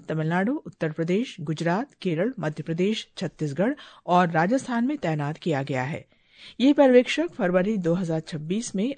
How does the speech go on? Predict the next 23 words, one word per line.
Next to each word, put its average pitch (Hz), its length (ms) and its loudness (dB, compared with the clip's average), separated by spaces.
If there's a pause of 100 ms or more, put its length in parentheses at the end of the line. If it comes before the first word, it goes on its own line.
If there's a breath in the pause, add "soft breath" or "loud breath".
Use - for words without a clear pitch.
अंतिम 214 420 0
मतदाता 156 420 -4
सूचियों 185 520 -2
के 208 160 -2
प्रकाशन 190 580 -6
तक 139 180 -6 (400 loud breath)
इन 233 140 2
राज्यों 160 400 -2
में 208 140 -2
उपस्थित 151 560 -10
रहेंगे। 131 420 -10 (1080 soft breath)
देश 269 360 2 (120)
संसद 240 420 0
की 285 160 4
रक्षा 185 400 0
करते 226 320 -2
हुए 233 220 2
अपने 180 280 0
प्राण 190 400 -2
न्यौछावर 165 480 -2
करने 165 340 -6
वाले 202 300 -2
सुरक्षा 151 420 -8